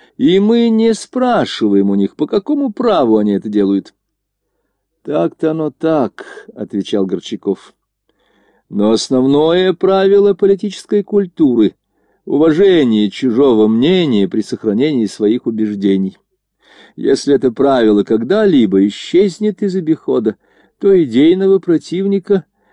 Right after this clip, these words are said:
даже не выслушав, будут сразу бить кулаком в фас". "Чего делать, — сказал князь, — нельзя.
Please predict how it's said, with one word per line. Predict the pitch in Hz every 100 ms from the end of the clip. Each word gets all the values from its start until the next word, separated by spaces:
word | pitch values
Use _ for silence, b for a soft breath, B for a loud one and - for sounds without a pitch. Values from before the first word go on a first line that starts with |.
| _
даже | 151 160 170 190
не | 175
выслушав, | 156 156 190 180 - 180 -
будут | 165 160 151
сразу | - 156 147 127 120
бить | 127 131 135
кулаком | - 151 160 165 220 208 113 -
в | _ - - -
фас". | 165 101 - - - _ _ _ - - _ _
"Чего | - - 202 240 240
делать, — | 143 202 220 214 170 - - _
сказал | - - 127 131
князь, — | - 127 131 - -
нельзя. | 113 110 131 123 95 107 170